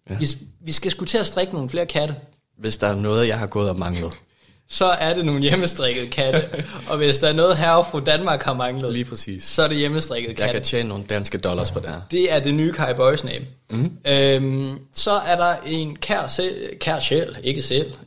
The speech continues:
Speaker 2: øhm,
Speaker 1: <laughs>
Speaker 2: som, <laughs> der er en, øh, kær sjæl, som tænker, det er sgu en god idé.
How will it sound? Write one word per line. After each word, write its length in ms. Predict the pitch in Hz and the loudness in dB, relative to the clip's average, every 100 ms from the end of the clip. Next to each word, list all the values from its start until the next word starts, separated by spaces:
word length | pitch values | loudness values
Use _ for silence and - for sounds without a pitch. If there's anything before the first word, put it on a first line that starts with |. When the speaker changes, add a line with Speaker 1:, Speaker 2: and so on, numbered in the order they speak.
| 131 | -2
Speaker 2:
øhm, 380 | 135 135 131 | -2 -2 -4
Speaker 1:
<laughs> 1900 | 135 135 190 - 302 - - - 185 160 165 - 320 302 320 294 285 262 - - | -4 2 2 4 2 2 0 4 2 4 0 -2 -2 -4 -2 6 8 8 4 2
Speaker 2:
som, 200 | 185 151 - 208 - 247 226 311 - | 4 4 4 4 6 4 4 0 0
<laughs> 760 | - 185 - 311 339 320 247 | -2 -8 -10 -10 -8 -8 -2
der 60 | 190 | 2
er 140 | 196 196 | 4 4
en, 180 | 196 175 | 2 2
øh, 180 | 156 143 | 2 2
kær 240 | 226 220 | 0 -2
sjæl, 260 | - 208 208 - | 0 0 0 -4
som 220 | - 165 | -2 0
tænker, 300 | 147 165 151 147 - _ _ | 2 0 0 -2 -8 _ _
det 80 | 240 | 0
er 40 | |
sgu 140 | 220 190 | 2 2
en 80 | 139 | 2
god 220 | 160 139 | 2 2
idé. 80 | 180 | 0